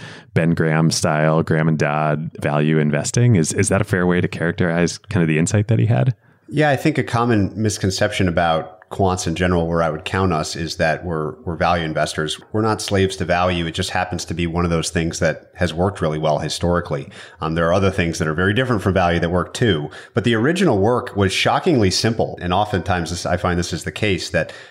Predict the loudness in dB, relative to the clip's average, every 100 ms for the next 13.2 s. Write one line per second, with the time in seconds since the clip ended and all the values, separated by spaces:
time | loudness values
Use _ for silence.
0 | -6 0 2 2 2 2 0 2 2 2
1 | 2 2 0 -2 -2 0 0 0 -2 -2
2 | 2 4 2 2 -2 -2 0 0 0 -2
3 | -2 0 2 0 -4 -2 -2 -2 -2 0
4 | 0 0 -2 -2 -2 -2 0 0 -4 -4
5 | -2 2 2 0 -2 -10 -18 -8 -4 -2
6 | 0 -2 0 0 2 2 2 2 2 2
7 | 2 0 0 -2 -2 -4 2 4 6 4
8 | 2 -2 -2 0 2 2 2 0 -2 -2
9 | -2 0 0 0 -2 -2 -4 -6 -4 -2
10 | -2 -2 -8 -14 -8 -2 0 2 4 4
11 | 4 2 0 0 0 2 2 0 -2 -2
12 | -2 0 2 2 0 0 0 0 2 0
13 | -4